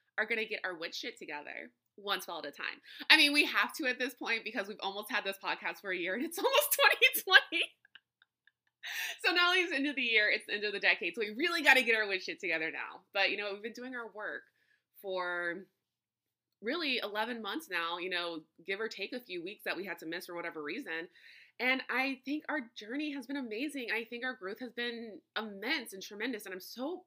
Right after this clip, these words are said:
proud of all of you. And, you know, I think, has anyone else felt like going into Yule and going into winter solstice that everything's ramping up a little bit? <laughs> Like, has anyone been feeling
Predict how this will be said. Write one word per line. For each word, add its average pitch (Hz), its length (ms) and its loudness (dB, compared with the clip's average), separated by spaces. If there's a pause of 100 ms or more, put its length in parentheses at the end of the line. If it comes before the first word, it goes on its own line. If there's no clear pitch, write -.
(160)
proud 220 220 -4
of 196 140 -8
all 196 160 -4
of 180 80 -12
you. 160 240 -8 (440)
And, 240 80 4
you 233 100 6
know, 214 160 4 (100)
I 240 180 4 (180)
think, 294 380 -2 (1300)
has 330 260 2
anyone 349 240 2 (220)
else 240 380 -2
felt 202 160 0
like 240 200 -4
going 196 280 -4
into 196 240 -10
Yule 185 540 -4
and 190 100 -4
going 190 220 -4
into 180 260 -10
winter 170 280 -8
solstice 180 500 -8 (120)
that 180 360 0 (960)
everything's 247 500 4
ramping 196 520 -4 (240)
up 180 240 2 (160)
a 214 80 -4
little 208 260 -6
bit? 214 340 -6 (280)
<laughs> - 20 -20
Like, 220 200 8 (840)
has 330 140 12
anyone 359 280 2
been 466 160 0
feeling 277 300 -2